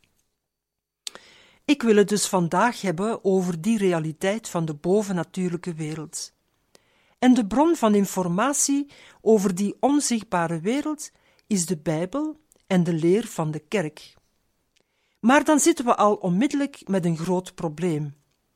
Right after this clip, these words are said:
Heel wat mensen, zelfs christenen, geloven niet in de Bijbel als woord van God. En zij die er wel in geloven,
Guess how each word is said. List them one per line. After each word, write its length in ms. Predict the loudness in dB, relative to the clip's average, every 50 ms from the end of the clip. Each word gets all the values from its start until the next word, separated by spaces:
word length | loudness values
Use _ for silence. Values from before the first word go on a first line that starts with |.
| _ _ _ _ _ _ _ _ _
Heel 280 | -2 2 2 4 4 2
wat 240 | 0 -2 -2 -2
mensen, 520 | -4 -4 -4 -2 -2 -2 0 0 -2 -4 _ _ _ _ _ _ _ -4
zelfs 480 | 0 2 4 4 4 2 0 -2 -6 -6
christenen, 640 | -4 0 0 2 2 2 0 0 0 0 0 -2 -4 _ _ _ _ _ _ _ _
geloven 560 | _ 0 2 4 4 4 4 4 2 0 2
niet 280 | 4 4 2 2 0 -12
in 220 | -6 -2 -2 0
de 120 | 0 0 -2
Bijbel 520 | -2 -4 -4 -4 -4 -4 -4 -6 -6 -6
als 300 | -6 -6 -6 -6 -6 -4
woord 300 | -2 0 0 -2 -2 -4
van 240 | -6 -4 -4 -4 -4
God. 400 | -4 -4 -6 -6 -10 -20 -20 _ _ _ _ _ _ _ _ _ _ _ _ _ _ _ _ _ _ _ _ -4
En 160 | 2 2 4
zij 240 | 4 4 4 4 4
die 180 | 2 4 2 2
er 100 | 2 2
wel 160 | 0 0 2
in 140 | 0 0 0
geloven, 580 | -2 -2 0 -2 -2 -4 -4 -4 -6 -6 -6